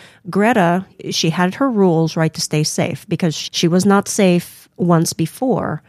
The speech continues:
And she tried to let her hair down and not follow the rules. And then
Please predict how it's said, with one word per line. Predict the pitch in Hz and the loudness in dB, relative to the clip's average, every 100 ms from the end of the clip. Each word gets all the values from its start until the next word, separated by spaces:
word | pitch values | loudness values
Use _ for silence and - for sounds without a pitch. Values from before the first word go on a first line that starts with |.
| _ | _
And | - 196 185 180 - - | 0 2 4 2 0 -6
she | - 208 175 | -2 0 0
tried | - - 175 | -2 -2 -2
to | 165 | -2
let | 165 165 | -4 -2
her | 180 | 0
hair | 180 262 269 | 0 0 2
down | 190 175 | 2 2
and | 170 170 | 2 4
not | 180 175 | 2 2
follow | - 185 180 | 0 0 2
the | 170 | 2
rules. | 170 240 220 180 - | 2 4 4 2 0
And | 175 180 | 0 2
then | 175 170 156 | 2 2 0